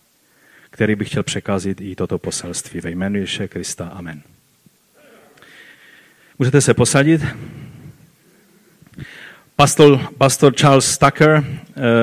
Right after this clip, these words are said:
k tomuto řekl toto. Zatímco Ježíš ležel v jesličkách, někde v Izraeli vyrostl strom. Přímý a silný. Jednoho dne ten strom bude sťat a otesán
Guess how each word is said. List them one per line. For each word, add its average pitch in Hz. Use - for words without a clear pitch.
k -
tomuto 120
řekl 117
toto. -
Zatímco 180
Ježíš 160
ležel 131
v 113
jesličkách, 120
někde 113
v -
Izraeli 123
vyrostl 113
strom. 87
Přímý 123
a 110
silný. 95
Jednoho 113
dne 117
ten 127
strom 123
bude 113
sťat 131
a 95
otesán 113